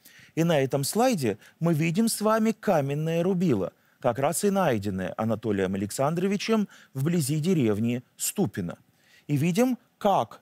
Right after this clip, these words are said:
это каменное рубило изготавливалось древним человеком. Сколы на камне получались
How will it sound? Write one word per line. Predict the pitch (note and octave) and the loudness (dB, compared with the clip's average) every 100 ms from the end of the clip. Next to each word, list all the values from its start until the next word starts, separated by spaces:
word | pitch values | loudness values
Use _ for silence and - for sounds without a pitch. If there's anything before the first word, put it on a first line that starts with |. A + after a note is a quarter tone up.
| - | 0
это | D#3 - A#2 | 0 2 -2
каменное | - B2+ G#2+ G#2 G2+ G2+ | 0 0 0 -2 0 -2
рубило | A2+ G2+ C#3 D#3+ G#3 - _ | -2 -2 -2 0 -2 -4 _
изготавливалось | G3 F3 E3+ F3+ D#3 A#2+ A#2 C3 D#3 E3+ - - - | -2 0 2 0 2 0 0 -2 -2 -2 -6 -10 -6
древним | A#2+ C3+ G#2 G#2+ A#2 C3 | -2 0 0 -2 -4 -6
человеком. | - D3+ B2+ B2 F#2+ - - - _ - | -6 0 2 2 0 -4 -14 -16 _ -6
Сколы | - - G#3+ G3 C#3+ | -6 0 2 4 2
на | C3+ | 0
камне | B2 D#3+ F#3 A#3 A3+ | 0 0 0 0 -2
получались | - A#2 G#2+ - B2+ F#3 - | -2 -2 -2 0 0 0 -4